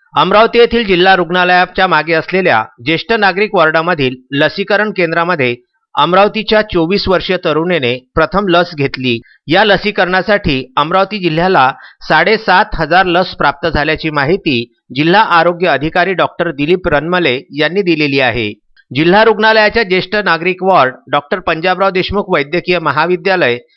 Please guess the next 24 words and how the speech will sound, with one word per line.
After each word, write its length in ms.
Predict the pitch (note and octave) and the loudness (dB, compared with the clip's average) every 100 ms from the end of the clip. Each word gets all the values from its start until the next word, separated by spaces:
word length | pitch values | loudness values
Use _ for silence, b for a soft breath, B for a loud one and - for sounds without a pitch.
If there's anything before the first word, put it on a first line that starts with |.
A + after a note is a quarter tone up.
| _ | _
महापालिकेचे 880 | C#3 C#3+ E3+ G3 F3+ F#3+ G3 G3 G#3 | -2 2 2 2 0 0 -2 -2 -2
शहरी 400 | F#3+ F3 D3 E3 | -2 0 0 0
प्राथमिक 560 | F#3 D#3+ C#3+ E3 G3 F#3+ | -2 -2 -2 -2 -4 -4
आरोग्य 420 | - D3 D3+ D3+ | -2 -2 -2 -4
केंद्र, 480 | D3 D#3+ F#3 D3 B2+ B2 _ _ _ - | -4 -2 0 0 0 -2 _ _ _ -4
वरुड 380 | C3+ D#3 F#3+ A3 | 2 4 6 4
ग्रामीण 440 | F#3 E3 E3 F#3+ | 4 2 2 0
रुग्णालय 540 | F3 D#3+ F#3 F#3 C3 B2+ - | -2 -2 0 2 2 -2 -2
व 100 | F3 | 2
अचलपूर 540 | F3 D3+ G3 G3 G#3+ G3+ | 2 2 0 0 -2 0
तालुक्यातील 560 | E3+ E3+ D#3+ F3+ F#3+ F#3 | 0 0 -2 -4 -4 -2
धामणगाव 520 | D3+ D3 E3 F3+ F#3 | -2 0 -2 0 0
गडी 220 | D#3 E3 | 0 0
प्राथमिक 540 | - D3 C3+ D#3+ F3+ - | 0 -2 -2 -4 -4 -4
आरोग्य 340 | C#3+ D3 D3+ D#3+ | -4 -4 -4 -4
केंद्र 440 | F#3+ G3 D#3+ B2 B2 b b D#3 | -2 0 0 0 -2 b b -4
येथे 280 | E3+ A3+ | 0 0
सुरुवातीच्या 580 | G#3 F#3 F3 F#3 G3 G#3 | 2 0 0 0 -2 -4
टप्प्यामध्ये 580 | F#3+ D#3+ - E3+ E3 F#3+ | -2 -4 -2 -2 -2 -2
लसीकरण 540 | F3 C#3+ F#3 E3+ F3+ F#3+ | -2 -2 -4 -2 -2 -2
करण्यात 320 | E3 D3+ D#3+ | -4 -2 -2
येणार 260 | D3 C#3 C3 | -2 0 0
आहे. 300 | A#2+ B2 A2 - _ _ - | 0 -2 -4 -8 _ _ -2
त्यातील 320 | D3+ A3 | -2 0